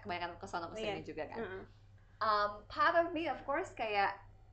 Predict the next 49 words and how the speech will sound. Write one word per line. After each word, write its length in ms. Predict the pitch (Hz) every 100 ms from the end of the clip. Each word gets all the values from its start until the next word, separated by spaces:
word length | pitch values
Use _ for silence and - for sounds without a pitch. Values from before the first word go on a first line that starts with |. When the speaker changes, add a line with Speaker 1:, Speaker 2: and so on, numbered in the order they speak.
| - - -
Speaker 1:
sampai 260 | - 240
sekarang 240 | 233 285 285
Zia 160 | 277
nggak 180 | 392 262
wisuda, 320 | 214 254 247
men. 300 | 262 226 233
Karena 240 | - 233 226
Speaker 2:
Heeh. 60 | 311
Speaker 1:
Zia 60 |
mau 160 | 392 302
wisuda, 320 | 262 247 285
kayak 180 | - 269
Zia 120 | 330
nggak 160 | 370 -
kenal 240 | 330 311 302
orang. 400 | 349 381 311 339 339 - 392
Speaker 2:
<laughs> 240 | - -
Speaker 1:
Kayak, 300 | 262 254 240 156 -
I 140 | 226
don't 180 | 302 311
know 140 | 320 302
anyone. 400 | 269 302 294 269
Orang 220 | 220 277
Speaker 2:
Heeh. 80 | 254
Speaker 1:
udah 80 | 240
pada 160 | 220
lulus 160 | 220 233
dari 160 | 196
kapan, 240 | 220 233 247
Speaker 2:
Heeh. 80 | 247
Speaker 1:
kan? 120 | 185 - - - - - 220
Would 240 | 269 202
you, 400 | 233 285 330 381 285 - - - - -
I 80 | 226
mean, 240 | 240 240
of 80 | 247
course, 220 | 294 302 -
everything 560 | 214 208 226 233 254 247
is 160 | 202
both 240 | 175 208 202
good 160 | 196
and 180 | 165 156
bad. 220 | 147 135
Speaker 2:
Mm-mm. 320 | 247 214 226
Speaker 1:
The 80 | 226
question 400 | - 226 - 220
is, 240 | 180 185 185
would 300 | 175 190 185
you 240 | 208 269